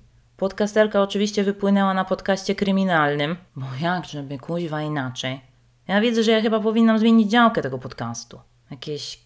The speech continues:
crime story tu zacząć opowiadać. Może wtedy też się coś zadzieje. Ale, ale, jak się okazuje w trakcie serialu, podcasterka wypłynęła na kłamstwie, jako że oskarżyła w swoim podcaście o morderstwo osobę, która w istocie go nie popełniła.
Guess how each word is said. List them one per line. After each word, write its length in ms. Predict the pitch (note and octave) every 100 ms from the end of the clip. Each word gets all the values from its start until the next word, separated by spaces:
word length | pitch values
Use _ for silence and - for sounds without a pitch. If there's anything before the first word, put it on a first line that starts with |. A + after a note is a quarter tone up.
| -
crime 320 | G3 G3+ F3
story 360 | - C3 B2
tu 100 | B2
zacząć 380 | C3 C#3+ - -
opowiadać. 640 | B2+ C3+ C3+ A#2+ A2+ - _ _
Może 220 | D3 C#3
wtedy 280 | B2+ C#3 D#3
też 240 | F#3+ F#3
się 60 | -
coś 180 | - A#2
zadzieje. 360 | A#2+ A#2 A2+ _ _ _ -
Ale, 280 | F3+ F3+ F#3+
ale, 300 | F#3+ B2+ B2 - - D#3+
jak 180 | E3
się 140 | - F#3
okazuje 440 | F3 F3+ G#3 F#3+
w 100 | F3
trakcie 460 | - F#3+ G3 - D#3+
serialu, 640 | - D3+ C#3+ C3 C3 D#3 G3
podcasterka 1000 | - F#3+ A3 - F3 D#3 - D#3 D#3 F#3
wypłynęła 680 | E3 E3+ - F3+ D3+ C#3 C3+
na 180 | C3 B2
kłamstwie, 720 | - A#3+ F#4+ - - - B2 - D3
jako 500 | C#3 E3 F#3+ B3 G3+
że 160 | E3
oskarżyła 480 | F3 - E3+ E3+ G3
w 60 | F#3+
swoim 380 | - F#3 G3+
podcaście 540 | G3+ E3 - F#3 - F#3
o 60 |
morderstwo 960 | F3 E3+ D#3 C#3+ D3 C3 - - C#3+ F#3+ - - -
osobę, 440 | E3+ - G3 G#3
która 260 | G#3 G3+ G3+
w 60 |
istocie 380 | F#3+ - F3+ F#3
go 120 | E3+
nie 140 | E3+ D3+
popełniła. 640 | C#3 C3+ C3+ G#3 F3+ B2+